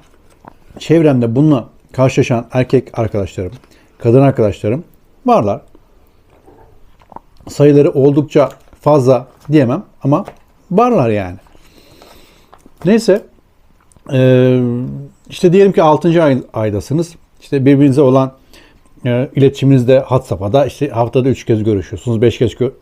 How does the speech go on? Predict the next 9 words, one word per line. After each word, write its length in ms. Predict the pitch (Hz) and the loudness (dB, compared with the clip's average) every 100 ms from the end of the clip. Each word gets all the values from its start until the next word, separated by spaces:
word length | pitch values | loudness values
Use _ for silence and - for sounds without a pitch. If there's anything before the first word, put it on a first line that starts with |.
| - | 0
beş, 180 | 135 131 - | 0 0 -4
beş 220 | 120 120 | -2 -2
kez 200 | - 104 | -4 -4
görüşüyorsunuz 500 | 101 101 - 98 98 | -4 -4 -6 -12 -8
falan 200 | - 117 | -4 -4
filan 200 | 101 107 | -4 -2
derken 360 | 151 139 175 226 - - - _ - _ _ - - - _ - - - - - - - _ - _ _ _ - - _ _ | 0 0 -4 -6 -14 -20 -20 _ -20 _ _ -20 -20 -20 _ -20 -20 -20 -20 -20 -20 -20 _ -20 _ _ _ -20 -20 _ _
ilgi 320 | 190 180 185 | 0 2 4
artıyor. 380 | 151 - 143 | 2 2 0